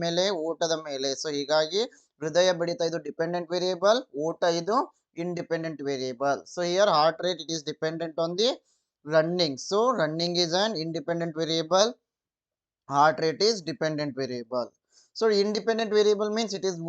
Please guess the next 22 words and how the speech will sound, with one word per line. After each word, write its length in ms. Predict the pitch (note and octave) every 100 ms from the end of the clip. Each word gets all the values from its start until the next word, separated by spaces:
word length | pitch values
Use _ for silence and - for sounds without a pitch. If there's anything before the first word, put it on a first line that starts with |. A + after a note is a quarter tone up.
| F3+
one 120 | G3 G3+ F3+
of 100 | F3+ F3+ D#3+
which 180 | F#3+ G3
is 120 | G3 F3
directly 540 | D#3 D3+ E3+ F#3 G3
or 100 | G3
experimentally 1000 | E3 - - F#3 F#3 F#3 F3+ E3+ F3+ G3 B3+ _ _ -
manipulated 880 | D#3+ D#3 E3 G3 G#3 G3 G3 - G3+
by 120 | F3 E3+
the 140 | E3+
experimental 880 | D#3 - - E3+ E3+ E3 D#3+ F3 F3+ A2+ D#3+
or, 100 | E3+ D#3
and 260 | C3+ D#3+ E3+
it 200 | E3 D3
is 180 | G3 A#3 - - - C#3+
manipulated 720 | D3+ D#3+ F#3 F#3+ F#3+ G3 F#3
through 180 | - F3
the 140 | F3 F3
process 340 | D#3 C#3+ D#3+ D#3
of 140 | G#3+ G#3
selection 600 | - D#3+ D#3+ D3+ - E3+ D3
only. 260 | C3 B2 B2+